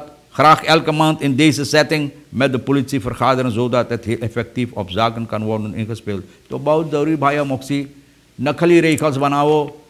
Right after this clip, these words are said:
लेकिन regels पर चलने की कोशिश करो और लोगों को चलाओ, आप लोग भी चलो।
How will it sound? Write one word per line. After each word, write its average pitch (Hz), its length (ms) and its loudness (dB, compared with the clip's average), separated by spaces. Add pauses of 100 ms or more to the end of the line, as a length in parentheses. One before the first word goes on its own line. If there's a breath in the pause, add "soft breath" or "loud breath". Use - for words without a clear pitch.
(120)
लेकिन 135 400 0
regels 131 360 0
पर - 280 -4
चलने 147 280 2
की 143 140 -6
कोशिश 123 380 -4
करो 123 300 -2
और 113 200 -2
लोगों 117 280 -2
को 113 140 -4
चलाओ, 113 560 -2
आप 151 260 4
लोग 151 200 2
भी 143 80 -2
चलो। 127 460 -2